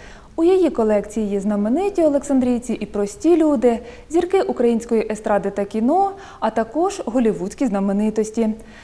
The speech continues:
Нещодавно Наталія Ткаченко презентувала вже свою четверту персональну виставку портретів.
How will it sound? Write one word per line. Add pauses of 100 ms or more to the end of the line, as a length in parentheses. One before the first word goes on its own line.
(160)
Нещодавно
Наталія
Ткаченко
презентувала
вже
свою
четверту
персональну
виставку
портретів.